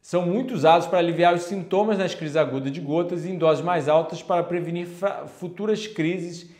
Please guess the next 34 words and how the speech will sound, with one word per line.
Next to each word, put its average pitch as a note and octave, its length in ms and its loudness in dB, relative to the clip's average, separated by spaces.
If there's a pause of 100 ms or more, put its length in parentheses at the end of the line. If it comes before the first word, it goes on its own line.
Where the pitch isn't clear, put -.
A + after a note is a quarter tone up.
(160)
em E3 140 -6
doses D3+ 320 4
mais D#3+ 240 0
baixas. G#2 640 -4
Aí E3+ 140 0
tem A#3+ 200 -2
outros G#3+ 400 2
remédios, C3 420 0
como D#3+ 200 -6
corticoides, D3 1120 0
alopurinol, D3+ 1400 4
colchinina, D#3+ 1400 0 (120)
mas G3 600 -2
todos A#3+ 420 4
eles, D#3+ 500 0
probenicida, F#3 1300 4
elimina D#3+ 380 0
até F3+ 180 2
mesmo F3+ 260 -2
o F#3 40 0
excesso F3 300 0
de E3+ 60 2
ácido E3 300 0
úrico D#3 340 -4
pela D#3+ 220 -2
urina, D3 380 -2
diminuindo D3+ 400 -4
a F3+ 40 -4
sua F3 120 -6
concentração, F3 720 -4
obviamente, E3 480 -2
na F3 100 -6
corrente D#3 360 -4
sanguínea. C3 480 -8